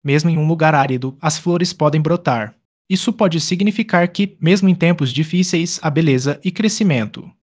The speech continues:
É como se a vida estivesse te lembrando que sempre há um motivo para sorrir, mesmo quando as coisas parecem complicadas.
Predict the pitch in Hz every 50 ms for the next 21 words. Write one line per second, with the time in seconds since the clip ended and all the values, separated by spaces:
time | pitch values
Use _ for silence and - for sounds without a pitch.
0 | _ - 156 147 - 170 190 190 - 196 160 127 139 156 165 180 - - 170 165
1 | 170 175 - 208 190 - 208 196 180 151 156 160 170 170 175 175 - 180 - -
2 | - 185 180 190 185 185 185 196 202 196 - 175 151 160 156 160 151 147 - -
3 | 196 156 170 160 156 165 180 _ _ _ - 147 147 165 190 180 196 196 185 -
4 | 165 156 165 165 - - - 185 190 165 185 180 - - 165 165 151 147 175 -
5 | 202 190 190 180 156 - 180 156 156 - 147 131 113 104 - 95 95 - - -
6 | -